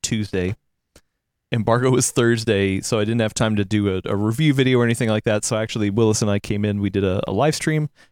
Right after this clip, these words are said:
Uh, it was a good time. Uh, go back and watch it. We just kinda messed around with it. I, I brought in other handheld devices to kinda compare and contrast, uh, you know, and, and do a little bit of performance testing on.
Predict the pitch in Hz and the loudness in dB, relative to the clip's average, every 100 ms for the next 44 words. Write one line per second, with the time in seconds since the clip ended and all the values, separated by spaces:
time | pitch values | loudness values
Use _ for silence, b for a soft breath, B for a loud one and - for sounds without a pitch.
0 | - 104 101 101 107 110 120 113 110 107 | -8 -2 -2 -2 -4 -4 -2 -2 -2 -4
1 | - 101 98 110 104 98 101 101 104 104 | -6 -6 -2 -2 -2 -2 -2 -2 -2 -2
2 | 101 - 104 98 90 _ _ _ _ - | -2 -2 0 0 -4 _ _ _ _ -2
3 | 165 151 139 135 131 131 - 117 110 113 | 0 2 4 2 2 2 2 0 2 2
4 | 113 113 110 104 107 110 104 98 113 104 | 2 2 2 2 2 2 0 -2 -2 0
5 | 101 101 101 101 104 - - 101 92 - | 0 0 -2 -2 -4 -6 -4 -4 -4 -6
6 | 110 - 92 98 92 147 147 135 - - | -6 -4 -4 -4 -4 0 0 -2 -8 -8
7 | 110 98 98 98 - - - 98 95 92 | -4 -2 -4 -6 -8 -12 -8 -4 -4 -4
8 | - 95 98 98 95 95 90 - 110 - | -4 -2 0 0 -2 -4 -6 -6 -8 -4
9 | 113 110 - 101 107 101 98 | -2 -2 -2 -2 -2 -2 -2